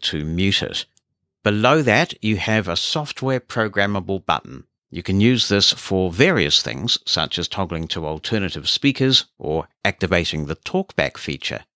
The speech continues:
And no, there is no Android screen reader in here. In this case, talkback refers to being able to speak with somebody who you're working with in audio production.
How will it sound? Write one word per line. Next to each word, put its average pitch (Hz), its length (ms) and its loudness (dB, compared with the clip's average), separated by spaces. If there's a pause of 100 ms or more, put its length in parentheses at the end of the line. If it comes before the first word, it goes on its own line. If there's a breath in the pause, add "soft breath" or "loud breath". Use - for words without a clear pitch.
And 78 200 -2
no, 78 200 2
there 90 220 2
is 98 180 0
no 82 240 0
Android 85 520 -2
screen 147 340 4
reader 80 220 -2
in 82 100 -4
here. 92 240 0
In 90 200 -2
this 101 180 0
case, 82 320 -4
talkback - 580 -2
refers 90 500 -2
to 90 140 -4
being 92 160 -2
able 82 240 -2
to 82 240 -4
speak - 600 2 (100)
with 87 100 -4
somebody 87 540 -2
who 90 160 -6
you're 82 180 -4
working 82 480 -6
with 73 240 -6 (100)
in 80 280 -2 (160)
audio 78 340 0
production. 71 640 -8